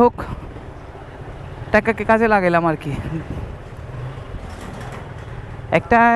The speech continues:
হেলমেটে লাগাইছি, যেটা বোঝা যায় না, একটুও বোঝা যায় না। আর আরেকটা লাগালাম এখানে।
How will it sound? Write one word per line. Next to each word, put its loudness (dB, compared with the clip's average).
হেলমেটে 2
লাগাইছি, 4
যেটা 8
বোঝা 10
যায় 2
না, 4
একটুও 4
বোঝা 8
যায় 4
না। 2
আর 6
আরেকটা 4
লাগালাম 6
এখানে। 4